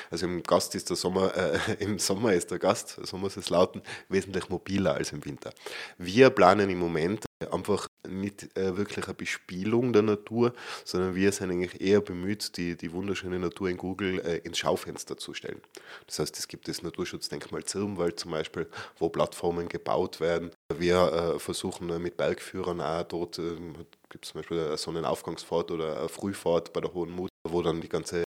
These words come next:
Vegetation und Geologie erklärt wird, wo man sich mit den Gletschern auseinandersetzt. Wir haben auf der Hohen Mut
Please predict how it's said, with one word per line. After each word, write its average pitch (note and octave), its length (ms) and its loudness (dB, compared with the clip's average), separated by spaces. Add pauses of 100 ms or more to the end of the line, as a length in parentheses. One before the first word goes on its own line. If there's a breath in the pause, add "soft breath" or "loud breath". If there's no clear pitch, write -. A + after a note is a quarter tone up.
Vegetation F2 680 -6
und E2 120 -10
Geologie E2+ 500 -4
erklärt E2 540 0
wird, E2+ 200 -2 (340 loud breath)
wo E2 60 -6
man E2+ 120 0
sich - 160 -6
mit F#2 160 -6
den F2 100 -4
Gletschern E2+ 360 -4
auseinandersetzt. E2 1400 -2
Wir E2+ 120 -4
haben F2 120 -4
auf F#2 120 0
der F2+ 160 0
Hohen F2+ 180 -2
Mut G2 260 -2